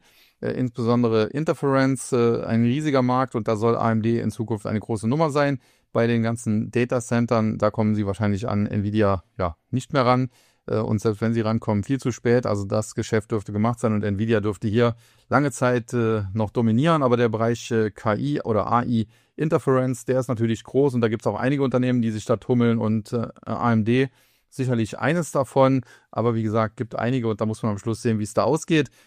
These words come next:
Fakt ist, äh, die Aktie von A M D ist, äh, ja, wie fast von mir erwartet worden, war seinerzeit tief gefallen von etwa zweihundertfünfundzwanzig auf im Tief unter achtzig Dollar. Zuletzt hat sie sich berappelt. Charttechnisch kommt sie jetzt allerdings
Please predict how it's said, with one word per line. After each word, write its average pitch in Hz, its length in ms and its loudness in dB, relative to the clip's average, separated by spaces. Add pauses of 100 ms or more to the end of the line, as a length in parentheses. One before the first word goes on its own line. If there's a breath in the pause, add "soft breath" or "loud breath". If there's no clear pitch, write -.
(100 soft breath)
Fakt - 320 -2
ist, 180 260 2
äh, 151 140 2
die 139 100 0
Aktie 151 240 -2
von 139 160 -2
A 131 140 4
M 123 100 2
D 151 200 2
ist, - 420 -4
äh, 139 240 4 (120)
ja, 110 220 4
wie 120 160 -2
fast 127 260 0
von 127 140 0
mir 120 120 4
erwartet 120 420 -2
worden, 120 200 4
war 117 140 2
seinerzeit 113 560 2
tief 170 220 -4
gefallen 131 400 -2
von 127 120 -2
etwa 117 200 -2
zweihundertfünfundzwanzig 127 1160 0 (360 soft breath)
auf 120 200 0
im 120 160 2
Tief 131 480 -4
unter 160 320 0
achtzig 123 340 -4
Dollar. 147 300 2
Zuletzt 127 340 -2
hat 139 140 -2
sie 165 120 -6
sich 131 200 -6
berappelt. 135 420 2
Charttechnisch 131 600 0
kommt 151 220 2
sie 151 100 -2
jetzt 139 180 -2
allerdings 123 440 0